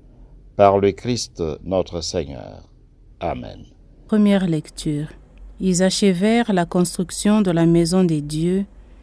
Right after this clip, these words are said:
Speaker 2: et les rapatriés célébrèrent la Pâque. Lecture du livre d'Esdras au chapitre six, versets sept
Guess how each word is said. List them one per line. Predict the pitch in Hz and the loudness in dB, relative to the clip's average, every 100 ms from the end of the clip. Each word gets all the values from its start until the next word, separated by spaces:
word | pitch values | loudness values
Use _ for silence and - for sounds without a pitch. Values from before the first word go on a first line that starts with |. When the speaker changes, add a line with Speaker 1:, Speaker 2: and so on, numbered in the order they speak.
| - - | -20 -2
Speaker 2:
et | 196 | 0
les | 185 | 2
rapatriés | 175 175 180 175 - 185 190 208 | 2 -2 -2 -6 -4 -2 2 2
célébrèrent | 202 - 170 165 170 185 185 160 | 0 0 -2 -2 -2 0 0 0
la | 147 | -4
Pâque. | 143 156 147 - - - - - - - - - | -6 -8 -8 -10 -18 -20 -20 -20 -20 -20 -14 -4
Lecture | 180 170 - 240 | -2 -2 0 2
du | 208 | 2
livre | 190 202 208 180 175 165 | 2 2 2 0 -2 -2
d'Esdras | 165 165 - 170 185 208 - - | 0 -2 -4 -2 -2 0 -2 -2
au | 190 | -2
chapitre | 185 175 185 - | -2 -2 -4 -2
six, | 175 - 220 - | -2 0 -2 -2
versets | 185 170 - 190 | -2 -2 0 0
sept | - - 226 - - | 0 0 -2 -2 -8